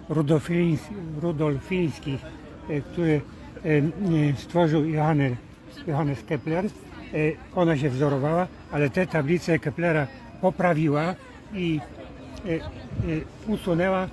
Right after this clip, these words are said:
konieczność stosowania logarytmów. E, także, e, e, te tabele u-, e, umożliwiają w łatwiejszy sposób obliczanie, obliczanie, e, pozycji planet, e, pozycji planet.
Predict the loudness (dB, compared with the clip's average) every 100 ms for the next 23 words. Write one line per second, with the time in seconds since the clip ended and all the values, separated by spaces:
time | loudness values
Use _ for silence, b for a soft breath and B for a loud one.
0 | -6 -2 2 2 0 -4 -4 -4 -2 0
1 | 0 0 -2 -6 0 2 4 2 0 -4
2 | -8 -10 -16 -18 -16 -8 -6 -2 -2 -2
3 | -2 -2 -6 -16 -16 -16 -8 -6 -6 -8
4 | -16 -16 -16 -16 -16 -16 -14 -10 -4 -2
5 | -2 -4 -2 -2 0 0 2 0 -2 -10
6 | -10 -6 -6 -4 -2 -2 -4 -10 -14 -14
7 | -4 2 6 6 6 4 6 4 4 2
8 | 4 4 4 0 -2 -2 0 0 -2 -4
9 | -2 -2 0 0 2 2 0 -4 -10 -4
10 | 0 0 0 0 0 -2 -6 -16 -16 -16
11 | -8 -2 -2 -2 -4 -4 -2 -2 -2 -2
12 | -2 0 0 0 -2 -6 -16 -16 -16 -16
13 | -14 -8 -4 -4 -2 -4 -4 -4 -4 -2
14 | -2 -2